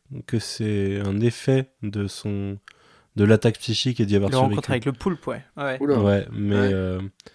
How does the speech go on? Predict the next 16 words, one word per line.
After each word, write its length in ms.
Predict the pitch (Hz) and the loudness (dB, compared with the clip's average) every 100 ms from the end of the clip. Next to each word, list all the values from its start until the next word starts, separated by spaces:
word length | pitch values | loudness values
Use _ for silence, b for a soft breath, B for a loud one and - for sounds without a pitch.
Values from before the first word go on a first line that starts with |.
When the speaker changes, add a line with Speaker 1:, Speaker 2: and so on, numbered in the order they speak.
| b b b | b b b
Speaker 1:
est-ce 200 | - - | -6 -4
que, 80 | - 139 | -4 0
est-ce 160 | 123 | 0
que 140 | - 123 | 4 4
c'est, 320 | 127 113 110 | 4 2 2
c'est 140 | - | -2
le 80 | 107 | -2
cas 260 | - 127 123 | 2 4 4
ou 100 | 110 | 2
est-ce 140 | - | 0
que, 180 | - 117 | -4 -2
mais 100 | 117 | 0
c'est 140 | 107 123 | 2 2
un 80 | 117 | 2
peu, 140 | - | 2
euh, 320 | 139 123 101 | 4 4 2